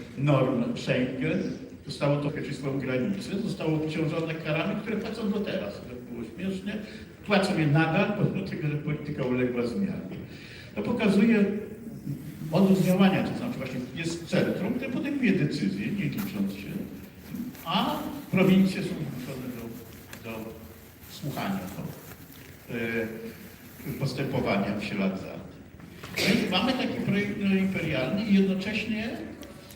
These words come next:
taki projekt, y, który jest,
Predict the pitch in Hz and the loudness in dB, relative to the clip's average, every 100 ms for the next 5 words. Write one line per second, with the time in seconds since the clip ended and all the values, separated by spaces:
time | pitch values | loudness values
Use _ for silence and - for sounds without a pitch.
0 | - - 175 175 202 196 - 156 170 170 | -10 -4 -2 -2 4 4 4 0 0 -2
1 | 170 170 - 160 147 147 143 143 139 - | -4 -8 -10 -6 -4 -2 0 -2 -4 -2
2 | 160 143 202 247 - - | 0 2 0 0 -2 -6